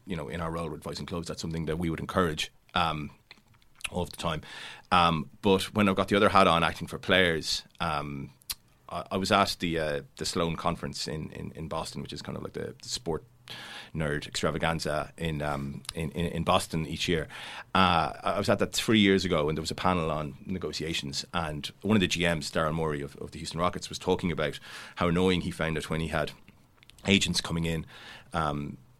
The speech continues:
for negotiations with, you know, binders of, of, of analytics. To, you know, to, to discuss the area with him. And I suppose that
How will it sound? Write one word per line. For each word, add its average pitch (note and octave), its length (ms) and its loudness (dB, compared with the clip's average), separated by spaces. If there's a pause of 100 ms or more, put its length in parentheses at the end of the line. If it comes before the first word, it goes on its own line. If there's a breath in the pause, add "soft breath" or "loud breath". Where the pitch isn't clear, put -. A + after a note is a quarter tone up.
(220)
for - 160 -6
negotiations F2 800 2
with, E2+ 300 -2 (800)
you E2+ 80 -2
know, D2 100 -6
binders D#2 580 -4
of, D#2+ 300 -8
of, E2 280 -8 (160)
of D#2+ 260 -8
analytics. E2 560 0 (1080)
To, G2 180 -2
you G2+ 140 2
know, E2+ 80 0
to, E2+ 140 -6 (280)
to - 100 -6
discuss F#2 300 -2
the - 80 -4
area E2+ 160 2
with C#2+ 140 -6
him. F#2 200 4
And E2+ 120 -4 (200)
I E2 40 -6
suppose E2+ 220 -6
that F#2+ 120 0